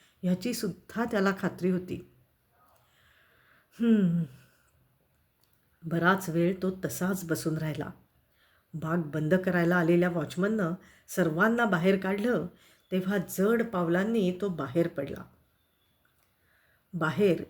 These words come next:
एक म्हातारी बाई बसली होती रस्त्याच्या कडेला. महेशनं अळूवडीचा डबा, पाण्याची बाटली आणि पैसे तिला दिले आणि तो उलट दिशेला निघून गेला.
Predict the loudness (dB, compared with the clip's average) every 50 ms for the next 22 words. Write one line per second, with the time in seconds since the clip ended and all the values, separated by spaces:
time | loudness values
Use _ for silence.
0 | -6 -8 -6 -4 -4 -4 -2 -4 -4 -4 -2 -2 -2 -2 -2 -2 0 2 2 2
1 | 2 0 0 0 0 0 0 0 0 0 0 0 2 2 0 0 -2 -4 -4 -6
2 | -4 -4 -6 -6 -6 -4 -4 -2 -2 -2 -4 -4 -6 -12 -18 _ _ _ _ _
3 | _ _ _ _ _ _ _ _ _ _ _ _ _ _ _ _ _ _ _ -6
4 | -4 0 0 0 0 0 -2 0 0 0 0 -2 -2 -2 -2 0 2 2 2 2
5 | 2 0 0 -2 -2 0 -2 0 0 0 0 0 -4 -10 -16 _ _ _ _ _
6 | _ _ -8 -6 -2 -2 -2 -2 -2 -2 -4 -2 -2 -6 -8 -8 -6 -2 2 2
7 | 2 0 -2 -8 -16 -20 -20 -20 _ _ -8 -2 -2 -2 -2 -2 -2 -2 -2 0
8 | -2 -2 0 2 4 2 2 0 -4 -12 -4 -4 -4 -2 -2 -2 -2 -2 -4 -4
9 | -4 -4 -6 -8 -12 -20 _ _ _ _ _ _ _ _ _ -8 -4 0 0 0
10 | 0 -2 -6 -4 -2 0 2 4 2 2 2 -2 -4 -2 -2 -2 0 2 2 2
11 | 2 0 -2 -2 -4 -4 -6 -4 -6 -6 -8 -8